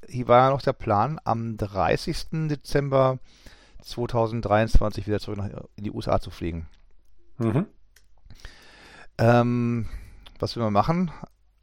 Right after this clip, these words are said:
Speaker 1: Da hat sich dann aber das, es kam auch am, warte mal, fünfundzwanzig, sechsundzwanzig, Montag, Dienstag, am siebenundzwanzigsten kam dann auch noch prompt der Pass wieder. Meine Freude war groß. Aber es lag ein Zettel drin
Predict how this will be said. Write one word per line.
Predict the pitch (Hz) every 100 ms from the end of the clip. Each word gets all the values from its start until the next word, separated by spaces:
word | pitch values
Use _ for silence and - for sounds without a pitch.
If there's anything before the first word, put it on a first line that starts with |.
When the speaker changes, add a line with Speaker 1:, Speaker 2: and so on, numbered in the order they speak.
| _ _ _ _ _
Speaker 1:
Da | 110 110 113 143 123
hat | 127
sich | - 127
dann | 120
aber | - 113 113 113 113
das, | 110 107 - - - - - -
es | 113
kam | - 135
auch | 208 170
am, | 139 135 139 -
warte | - 110 117
mal, | 101 98
fünfundzwanzig, | 95 127 143 139 127 120 107
sechsundzwanzig, | 110 151 - 151 139
Montag, | 117 117 104
Dienstag, | 123 - 185
am | 135
siebenundzwanzigsten | 120 147 - 147 151 - - 143 143 143 - - -
kam | - 110 120
dann | 117 117
auch | - 107
noch | 113 101 -
prompt | - 113 113 117 - - - - - - - - - - - - -
der | 104 104 95 101 98 98 92 -
Pass | - 117 -
wieder. | 113 120 175 165
Meine | 123 120
Freude | - - 110 101
war | 101
groß. | 92 127 202 - - - - _ _ _ _ - - _ -
Aber | 143 131 160 143 -
es | 120 -
lag | 120 127
ein | 131
Zettel | - 180 120
drin | 104 143 196